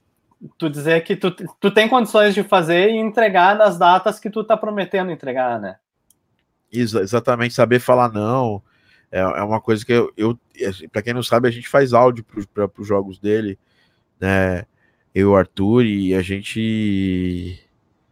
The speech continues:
Speaker 2: é, a gente pega uma, pega demais, assim, essa parte de, de,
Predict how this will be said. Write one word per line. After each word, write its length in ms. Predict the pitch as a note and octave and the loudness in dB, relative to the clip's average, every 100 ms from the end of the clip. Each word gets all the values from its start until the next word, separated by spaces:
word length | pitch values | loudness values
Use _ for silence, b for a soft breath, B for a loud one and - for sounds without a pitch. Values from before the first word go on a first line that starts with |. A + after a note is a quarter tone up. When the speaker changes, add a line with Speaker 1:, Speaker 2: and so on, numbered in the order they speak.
| _ _ _ _ _ _ _ _ _ _ _ _ _ _ _ - | _ _ _ _ _ _ _ _ _ _ _ _ _ _ _ -4
Speaker 2:
é, 1160 | F#2 F#2 F2+ F2+ F2 F2 F2 F2 E2+ E2 E2 b b _ _ _ _ _ | 0 2 2 0 0 0 -2 -4 -4 -6 -10 b b _ _ _ _ _
a 80 | - | -14
gente 260 | F2+ F#2+ - | -10 -10 0
pega 680 | G#2 G#2 A#2+ A#2 G2+ G2 - _ _ _ _ _ _ | 2 4 4 4 2 -4 -14 _ _ _ _ _ _
uma, 640 | G2 G2+ G#2 G2+ G2 G2 F#2 - | -10 -4 -2 0 0 -2 -2 -4
pega 220 | F#2 G2+ | -4 -4
demais, 440 | B2 A#2+ G#2 A#2 | -6 0 2 2
assim, 220 | G#2+ - | 0 -6
essa 180 | G#2 - | -10 -6
parte 380 | G2 F#2+ - G#2+ | -2 -2 -2 -14
de, 720 | G#2 G#2+ G#2+ G#2 G2 F2 F2+ _ _ _ _ _ _ _ _ _ _ _ _ _ _ | -8 -4 -4 -4 -4 -6 -10 _ _ _ _ _ _ _ _ _ _ _ _ _ _
de, 240 | F#2 F#2+ | -12 -12